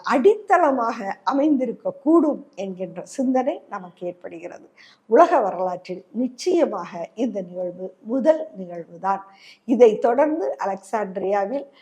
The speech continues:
உலகின் மிக புகழ்பெற்ற முதல் நூலகம். அதற்கு பின்னால் அது தீக்கிரையாக்கப்பட்டது. அங்கு அறிவியல் அறிஞர்கள் மலர்ந்தது,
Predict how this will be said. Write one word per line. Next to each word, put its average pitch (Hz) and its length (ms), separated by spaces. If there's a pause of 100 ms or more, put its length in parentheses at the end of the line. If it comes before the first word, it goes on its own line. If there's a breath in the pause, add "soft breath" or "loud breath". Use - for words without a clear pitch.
(280 soft breath)
உலகின் 226 680
மிக 240 340
புகழ்பெற்ற 254 760
முதல் 196 400
நூலகம். 220 600
அதற்கு 180 400
பின்னால் 202 400
அது 208 320
தீக்கிரையாக்கப்பட்டது. 233 1120 (420 soft breath)
அங்கு 208 300
அறிவியல் 214 500
அறிஞர்கள் 214 800 (120)
மலர்ந்தது, 233 760